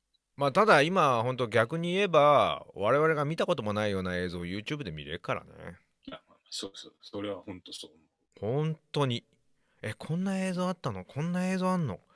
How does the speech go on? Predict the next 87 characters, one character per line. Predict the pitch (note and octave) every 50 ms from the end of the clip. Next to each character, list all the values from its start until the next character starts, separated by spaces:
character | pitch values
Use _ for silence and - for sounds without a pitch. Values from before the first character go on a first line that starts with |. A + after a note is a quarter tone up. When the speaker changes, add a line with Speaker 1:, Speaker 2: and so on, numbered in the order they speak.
| _ -
Speaker 1:
え、 | C3+ F3 G#3
こ | - - - F3
れ | C3 G#2
も | G#3 G#3+ G#3 A3
あ |
ん | G#3+ F#3
の？」 | C#3+ A#2 G2+
み | F2+
た | D#2 F2+
い | D2+ D2
な | D2 C#2+
さ。 | - F2 D#2 - _ _ _ _ _ _ _ _ _ _ -
Speaker 2:
う | -
ん。 | -
う |
ん、 | - A#3 _ _ _ _ _
う | G2
ん、 | F2 F2 E2+ _ _ _ _ _
う | F2
ん。 |
Speaker 1:
ね | D#2 _ _ _ _ _ _ _ _ _ _ -
え。 | - C#2 C#2 C#2+ C#2+ D2 D2 D2
Speaker 2:
大 | D3+ E3
体 | D#3 E3+
白 | D3+ - D#3+ F3+ G3 F#3
黒 | - G#3+ G3+ G3+ G3 F#3 F3
の | F#3+ G3
マ | F#3 F#3+ G3+ G#3
イ | -
ル | C3+
ス | C3+ - G#2+
で、 | G2+ G#2+ G#2+ G#2 G2+
ポ | E2+ - C3+
ー | C#3 D3
ル・ | D3+
チ | D3+ E3+
ェ | E3
ン | D3+
バ | B2 G#2+
ー | G#2
ス | - -
が | F#2+ G2+
い | F#2+ -
て、 | G#2 G2+
ジ | G#2 G#2 A2
ミ | A#2
ー・ | A#2
コ | - C3 A#2+
ブ | A2+ G2+
が | F2+
い | E2+ E2+
て | - G#2+
っ | G2+
て | - G2
い |
う |
の | F2
を |
初 | - - - D3 E3+
め | F3 D3
て | G2+ G#2
見 | G2+ G2+
た | G2 G2+ F#2
時、 | - D#3 - - B2+
め | A#2 A2+ B2 B2+
ち | B2+ - F#3
ゃ | A3+
く | A3+ - - -
ち | -
ゃ | A3 G#3
感 | - - F3+ F3
激 | D#3+ E3+ E3 - D3+ D#3+ D3+ - -
Speaker 1:
う | - F#2 F#2 F2+ F2 F2 E2+
ん。 |
Speaker 2:
し | E2 - - - - - B2
ま | B2+ B2
し | - -
た | A#2+ A2
け |
ど | F2
ね。 | -
Speaker 1:
そ | - G2+ G2+
う | -
だ | E2+ D2
よ | -
ね。 | -
Speaker 2:
今、 | F3+ D#3+ A2+ G2+ -